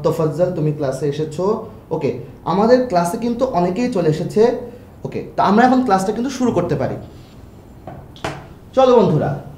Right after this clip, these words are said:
আমরা আজকে class করব ধ্বনিতত্ত্ব নিয়ে। তো ধ্বনিতত্ত্ব নিয়ে কথা বলতে গিয়ে শুরুতেই যে তিনটা বিষয় নিয়ে একটু কথাবার্তা বলবো, ধ্বনি, বর্ণ এবং অক্ষর। এই তিনটা বিষয় নিয়ে আমাদের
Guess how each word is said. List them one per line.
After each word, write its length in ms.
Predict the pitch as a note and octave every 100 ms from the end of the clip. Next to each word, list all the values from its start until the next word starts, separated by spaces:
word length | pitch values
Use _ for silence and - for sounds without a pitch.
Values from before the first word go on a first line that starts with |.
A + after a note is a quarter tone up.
| -
আমরা 600 | C4 C#4+ F3 F#3+ - - - -
আজকে 680 | A3+ - - F#3+ G#3+ - - -
class 260 | F3+ G#3
করব 340 | A#3+ B3 B3 D3+
ধ্বনিতত্ত্ব 560 | E3+ B3 B3+ - -
নিয়ে। 320 | C3 A2+ G2 - - -
তো 160 | F3+ - C#3+
ধ্বনিতত্ত্ব 520 | F#3+ B3+ C#4+ C#4+ C#4+
নিয়ে 220 | C#4+ C#4+ -
কথা 240 | F#3+ A#3+
বলতে 300 | B3+ C4+ C4+
গিয়ে 180 | F#3+ F#3
শুরুতেই 460 | F#3 G#3 - C4+ F3+
যে 180 | F#3+ C#4 C#4 - - -
তিনটা 320 | C4 D4 C#4+
বিষয় 240 | G#3+ A#3 A#3+
নিয়ে 120 | B3
একটু 180 | B3 F3
কথাবার্তা 360 | G#3 G#3+ G#3+
বলবো, 520 | F3 E3 C#3 C#3+ - - - - -
ধ্বনি, 520 | C#3+ E3+ G3 B3 - - -
বর্ণ 600 | D3+ D#3+ F3 A#3+ - - -
এবং 400 | D3 F3 C4+ - - - -
অক্ষর। 440 | D3+ D3+ - B2+ - - - - -
এই 160 | B3 D4
তিনটা 360 | C#4+ C#4 C4+
বিষয় 320 | G3+ A3 G#3+
নিয়ে 420 | G3+ D3 D3+ D3 - -
আমাদের 500 | E3+ A#3+ F#3 F3+ -